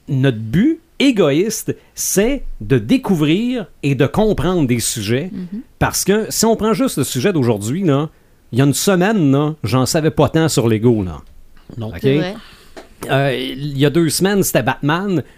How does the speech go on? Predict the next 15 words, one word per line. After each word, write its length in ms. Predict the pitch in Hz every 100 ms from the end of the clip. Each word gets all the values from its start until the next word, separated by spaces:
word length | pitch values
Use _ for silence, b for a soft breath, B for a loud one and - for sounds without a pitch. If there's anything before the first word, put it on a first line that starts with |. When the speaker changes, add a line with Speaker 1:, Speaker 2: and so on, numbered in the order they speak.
| b
Speaker 1:
Oui, 400 | 107 120 180 233 -
on 180 | 127 120
connaissait 400 | 143 127 120 160
des 140 | 131
choses 260 | 117 185 156
sur 100 | 110
Batman, 380 | 110 135 165 147
mais 80 | 110
on 160 | 113
a 100 | 139
appris 400 | 139 - 143 170
des 140 | 113 98
choses 300 | 127 123 95
sur 140 | 98
Batman. 540 | 90 - 123 165 180